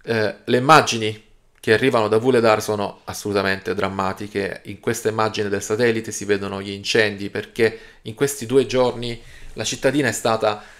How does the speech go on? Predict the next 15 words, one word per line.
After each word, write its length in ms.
sistematicamente 1600
presa 300
di 120
mira 220
dai 140
bombardamenti 920
e 120
dall'artiglieria 1200
russa. 540
È 80
stata 400
rasa 260
al 80
suolo, 460
letteralmente. 920